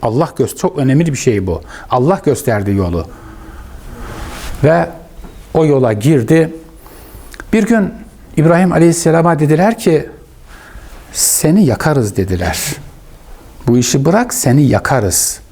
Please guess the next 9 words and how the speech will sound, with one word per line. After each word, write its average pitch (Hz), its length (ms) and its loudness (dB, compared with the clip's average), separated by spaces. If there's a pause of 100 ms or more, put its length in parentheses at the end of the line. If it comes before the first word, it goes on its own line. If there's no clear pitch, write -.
(1900)
Allah'ın 139 440 2
yarattığı 143 520 2
bir 143 100 4
şeyle 147 400 2
tehdit 117 440 -2
ettiler. 95 640 -2 (960)
Hazreti 135 420 0
İbrahim 131 480 2
adeta 135 580 0